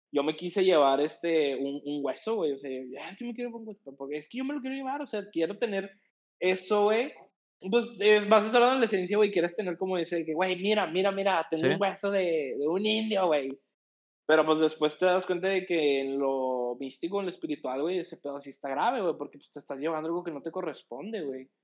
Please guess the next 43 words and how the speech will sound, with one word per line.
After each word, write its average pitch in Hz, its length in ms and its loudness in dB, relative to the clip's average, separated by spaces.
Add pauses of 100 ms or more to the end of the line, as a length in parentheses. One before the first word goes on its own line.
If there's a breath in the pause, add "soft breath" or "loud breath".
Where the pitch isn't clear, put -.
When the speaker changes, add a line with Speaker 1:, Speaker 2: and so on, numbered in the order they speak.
(240)
Speaker 2:
Sí, 131 240 -2
de, 123 180 0
de 127 140 -2
morro 147 300 4
no 156 160 2
ves 147 180 0
como 147 280 -2
que 127 80 -2
esa, 117 800 -2
o 139 100 -12
sea, 131 140 -2
no 127 180 2
ves 131 300 0
la 127 400 -4
gravedad, 117 520 0
¿verdad? 110 440 -4 (180)
Ya 110 260 -6
de, 123 260 -2
de - 40 -16
Speaker 1:
Claro. 143 280 2
Speaker 2:
adulto 143 200 -4
ya 123 140 -2
te 120 100 -8
pones 117 300 -6
a 120 60 -10
pensar, 104 360 -2
"Oye, 101 220 -2
güey, 98 180 -6
qué - 140 -16
bueno 98 180 -8
que 123 80 -4
no 117 60 -4
me 113 100 -4
lo 107 80 -6
llevé", 98 240 -6
¿verdad? 110 300 -2
O 107 60 -8
sea, 101 200 -8
pude 104 220 -4
haberme 110 240 -2
traído 110 320 -2
un 113 160 0
ente 110 360 -4